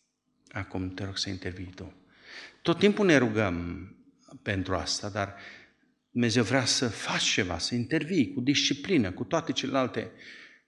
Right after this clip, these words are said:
Însă, uh, să nu abandonezi niciodată. Și vreau să vă spun tuturor celor care, într-o formă sau alta, ați,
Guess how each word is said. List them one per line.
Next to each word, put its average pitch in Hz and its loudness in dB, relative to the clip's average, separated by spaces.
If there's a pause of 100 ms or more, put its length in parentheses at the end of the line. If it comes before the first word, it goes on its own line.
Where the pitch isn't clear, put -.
Însă, 120 2 (1700)
uh, 101 -2 (140)
să - 4
nu 127 10
abandonezi 131 4
niciodată. 95 -8 (360)
Și - 2
vreau 139 6
să 170 0
vă 160 2
spun 143 4
tuturor 127 2
celor 113 0
care, 113 2 (340)
într-o 117 2
formă 151 6
sau 117 4
alta, 123 8
ați, - 2